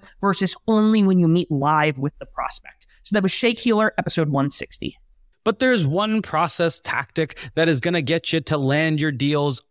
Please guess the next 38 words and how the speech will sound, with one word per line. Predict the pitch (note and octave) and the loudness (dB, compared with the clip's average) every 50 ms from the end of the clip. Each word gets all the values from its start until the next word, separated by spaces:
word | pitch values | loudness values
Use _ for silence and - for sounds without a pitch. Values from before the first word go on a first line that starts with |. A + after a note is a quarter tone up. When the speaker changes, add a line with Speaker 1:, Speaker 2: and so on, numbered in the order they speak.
| - | -4
Speaker 2:
on | C#3 D3 D3 D3 D3 C#3+ C3 | -2 0 2 2 2 0 0
time | - - D3 C3+ C#3 C#3+ C#3+ C3+ - - - _ | 0 -2 0 0 0 0 0 -2 -6 -10 -18 _
because | - E3+ E3 - F3+ D#3+ E3+ | -4 -4 0 0 -2 -2 -2
it's | E3 - | -4 -4
gonna | - F#3+ G3+ G#3 | -2 -2 0 0
make | G3 G3 G3 - | 2 0 0 0
sure | - - F#3 | 0 -2 0
that | E3 E3+ - - | 0 0 0 0
you're | E3 F3 | 0 0
landing | D#3+ C#3+ D3 D3 D#3 D#3 D#3 D#3 D3+ D3 C3 | 2 0 0 0 0 0 0 2 0 0 0
your | C3 B2+ C#3+ C#3+ | 0 0 -2 -2
deals | A#2+ A#2 A#2 B2 B2+ B2 A#2 - | 0 0 0 2 2 2 0 0
with | B2+ A#2 - | -4 -4 -2
the | - B2+ | -2 -2
right | A#2 G#2+ G#2+ G2+ G#2+ A2 G#2+ - - _ - | -2 -2 -4 -4 -2 -2 -4 -6 -10 _ -10
person. | - D#3 G#2+ G2 - - - D#2 A#2 - _ _ _ - | -6 -4 -4 -2 -2 -4 -4 -6 -8 -10 _ _ _ -6
And | A2+ A#2 B2 B2+ E3+ | -4 -2 0 2 2
that | F3+ F#3+ F#3 | 2 2 2
is | F3 D#3+ B2+ G#2 G2+ - | 2 0 0 -2 -2 -2
the | E3 F#3 | -2 0
one | G#3 B3 C#4+ | 0 0 0
and | B3+ A#3 | 0 0
only | A3+ A3+ G#3+ G3 E3+ C3+ B2 - | 0 2 2 2 2 2 0 -2
episode | E3+ C#3 - - - E3+ D#3+ C#3 A#2+ | -4 -4 -4 -4 -2 0 0 0 0
one | A#2 D3 E3+ E3+ D#3 C#3 B2+ A2+ | 0 0 0 0 0 0 -2 -2
thirty, | - E3 E3 D#3 C3+ A2+ G2+ _ _ _ - | -2 0 0 0 0 -2 -6 _ _ _ -4
Morgan | - E3 G#3 G#3+ G3+ F3+ E3+ E3 D#3 D3 | 0 2 4 4 2 2 2 0 0 2
Mello. | D3 D3+ D3 C#3+ C3 A2+ A2 A2 _ _ _ _ _ - | 0 0 0 0 -2 -2 -4 -6 _ _ _ _ _ -2
It | A3 A3 - _ _ - - | -2 -2 -2 _ _ -4 0
is, | A3 G#3 F#3+ D3 A2 G2+ F#2+ - - _ _ _ _ _ _ | 2 2 2 2 0 -2 -4 -6 -10 _ _ _ _ _ _
how | - - - F#3 G3+ G#3+ | -10 -4 -2 0 0 0
do | A#3 | -2
you | B3 A#3 G3+ | -2 -4 -4
plan | - - - - A2+ A2+ A#2+ A#2 | -6 -8 -8 -6 -4 -2 -2 -2
to | G#2+ A2+ | -2 -4
justify | G2+ - G2+ F#2+ - - - - - G2+ G#2 | -4 -4 -6 -6 -6 -8 -10 -6 -6 -4 -2
this | G2 G#2 G#2+ - | -2 -2 -4 -4
internally? | - - G#2 G2+ - - - - - - - - B2+ - | -6 -4 -4 -4 -4 -6 -8 -8 -8 -8 -8 -10 -10 -12